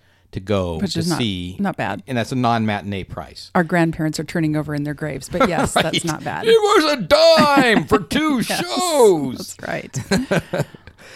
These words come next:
Speaker 1: So it, it's, uh, so I go in, into the theater and I, you know, I tell them, you know, I wanna see the new Terminator movie. And, uh, of course, the lady at the counter recognizes me because I'm in there so often. I'm, I'm like Norm from Cheers. There, there's a reference for the older folks.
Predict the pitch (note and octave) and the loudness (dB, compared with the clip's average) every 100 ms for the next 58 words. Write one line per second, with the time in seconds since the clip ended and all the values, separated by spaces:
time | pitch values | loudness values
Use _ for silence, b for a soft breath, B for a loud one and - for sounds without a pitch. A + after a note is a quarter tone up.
0 | B B - E3 C#3+ C3 - _ D3 C#3+ | B B -4 2 2 2 -4 _ -2 -2
1 | - _ C3 A2+ - A#2 G2+ - _ - | -4 _ -6 -4 0 0 0 -4 _ -8
2 | C3+ B2+ E3 F3 D#3+ - C3 A#2+ G2+ A2+ | 0 0 2 0 -2 -4 -8 -8 -6 -8
3 | F#2+ C#3+ B2+ A#2 G#2+ G#2+ F#2+ F2+ - - | -6 -4 0 0 -2 -4 -8 -8 -10 -8
4 | G2 G2+ A2 - - E2 F2 F2 - G2 | -6 -4 -6 -10 -14 -12 -10 -10 -10 -12
5 | - A#2+ G2 - B2+ C3+ B2+ C3 C3 B2+ | -10 -8 -6 -4 -4 -4 -4 -2 -2 -2
6 | B2 b b b b b _ G#2 G2+ G2 | -6 b b b b b _ -6 -4 -4
7 | F#2+ F#2+ F2+ F#2+ - A#2+ A#2 A#2 A#2+ A#2 | -4 -4 -6 -8 -6 -6 -4 -4 -2 -2
8 | G#2+ G2+ A2 A2 F#2+ G2 F2 - G#2+ F2+ | -4 -6 -4 -2 -4 -6 -8 -10 -10 -8
9 | E2+ F2 F2+ F#2 F#2 F#2 E2 G2+ F#2+ E2+ | -8 -10 -10 -10 -10 -10 -8 -6 -4 -6
10 | - F#2 F#2 F#2 F2+ F2+ - G#2 F#2+ F2 | -4 -4 -4 -6 -8 -10 -8 -6 -6 -6
11 | G#2 A2+ A#2+ - A2 G2+ - B2 G#2 D#2+ | -4 -2 -4 -6 -8 -8 -10 -8 -6 -8
12 | - - D3 - F#3 D#3+ G#2+ F#2+ G#2+ F#2+ | -12 -6 -6 -4 -6 -4 -4 -6 -8 -10
13 | - G2 F2+ F2+ E2 E2+ F#2+ - | -8 -4 -4 -4 -8 -6 -8 -8